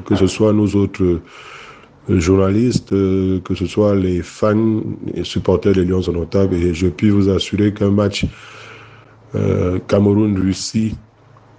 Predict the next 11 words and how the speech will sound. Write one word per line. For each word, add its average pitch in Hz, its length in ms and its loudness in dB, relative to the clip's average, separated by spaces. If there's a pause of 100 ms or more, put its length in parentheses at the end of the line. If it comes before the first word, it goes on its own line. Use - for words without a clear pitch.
(140)
au 117 100 4
Cameroun, 98 640 0 (920)
ah, 101 280 4 (680)
ce - 160 -2
sera 101 340 2 (140)
affiche 107 420 -2
comble. 87 380 -2 (280)
Affiche - 380 -2
comble 104 300 2
parce - 180 -2
que 95 340 2